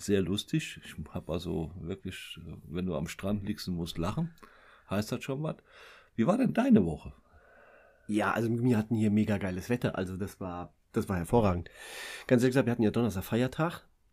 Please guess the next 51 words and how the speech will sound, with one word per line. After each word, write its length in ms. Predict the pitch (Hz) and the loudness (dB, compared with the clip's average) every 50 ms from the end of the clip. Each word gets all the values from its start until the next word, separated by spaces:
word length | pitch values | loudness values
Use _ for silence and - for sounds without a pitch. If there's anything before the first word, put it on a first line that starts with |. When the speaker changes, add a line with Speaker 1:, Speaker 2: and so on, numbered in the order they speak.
| _ _ - - - _ - - - - - _ _ _ _ _ _ | _ _ -20 -20 -20 _ -20 -20 -20 -20 -20 _ _ _ _ _ _
Speaker 2:
Und, 400 | - 117 123 127 123 117 117 117 | 2 4 6 8 6 6 6 4
ach, 120 | - 135 143 | 2 0 -2
guck 40 | - | 0
mal, 120 | 165 151 | 0 0
das 120 | 143 135 135 | 0 -2 -4
ist 40 | |
Marienkäfer. 480 | 135 120 110 92 85 92 85 85 85 - - _ _ _ _ _ _ _ _ _ _ _ | -4 -4 -4 -4 -4 -4 -6 -6 -8 -10 -14 _ _ _ _ _ _ _ _ _ _ _
Speaker 1:
Ja, 100 | 190 123 | 0 0
Speaker 2:
Wie 20 | 101 | 0
Speaker 1:
der 60 | 113 | 0
Speaker 2:
schön. 140 | 131 131 90 | 0 -4 -2
Speaker 1:
bringt 220 | 131 143 139 151 | -2 -2 -2 -2
uns 160 | 165 160 - - | -2 -2 0 2
Glück. 280 | 123 95 - - - _ _ _ _ _ _ | 2 2 2 0 -8 _ _ _ _ _ _
Speaker 2:
Ja. 200 | 123 117 107 - - _ _ _ _ _ | -10 -10 -10 -10 -14 _ _ _ _ _
Echt, 100 | - 208 | 2 2
Speaker 1:
Ja. 100 | 139 117 | 2 2
Speaker 2:
aber 200 | 156 - 104 113 | 2 0 -2 -2
der, 140 | 113 107 107 139 - - | -2 -2 -4 -6 -8 -8
ja, 140 | - 127 117 | -6 -6 -4
den 220 | 104 98 95 95 - _ _ _ _ _ _ _ _ _ _ - | -6 -6 -8 -8 -12 _ _ _ _ _ _ _ _ _ _ -2
Speaker 1:
Doch, 140 | 107 101 101 | -2 0 0
Speaker 2:
Ja. 60 | 101 | 0
Speaker 1:
der 160 | 113 123 113 | 0 0 0
hat, 160 | 123 120 120 | 0 -2 -2
war 160 | 127 127 123 | -2 -2 0
eben 180 | 123 135 139 147 | 0 0 0 0
am 140 | 139 131 - | -2 -2 0
Kühlschrank. 360 | - 151 131 - - 92 82 | 2 2 2 2 -2 -4 6
Der 80 | 90 156 | 8 12
Speaker 2:
Ja, 60 | 170 | 12
Speaker 1:
wollte 60 | 202 | 12
Speaker 2:
den, 60 | 190 - | 12 12
Speaker 1:
was 60 | 180 | 12
Speaker 2:
den 80 | 170 170 | 12 12
hab 60 | 170 | 12
Speaker 1:
trinken. 120 | 170 196 | 12 10
Speaker 2:
ich 60 | 196 - | 8 8
den 120 | 175 165 | 10 8
eben 140 | 165 180 170 | 10 8 8
auch 100 | 160 226 | 6 6
schon 120 | - 147 131 | 6 6 6
mal 80 | 110 | 6
im 80 | 104 - | 4 4
Kühlschrank. 380 | - 123 110 - 110 110 110 107 95 110 120 123 120 | 0 0 0 2 2 2 2 2 2 2 2 0 0
Ich 140 | 117 127 | 0 0
hab 220 | 135 143 - - - - - - | -2 -2 -2 -2 -4 -6 -6 -4
leichte 360 | 131 143 143 156 156 - 170 | 0 2 2 2 2 2 0
Bedenken. 460 | 160 160 156 180 170 151 113 107 104 | 0 2 4 6 6 6 6 6 4
Also 160 | 107 110 110 113 | 4 4 2 2
ich 120 | 107 | 0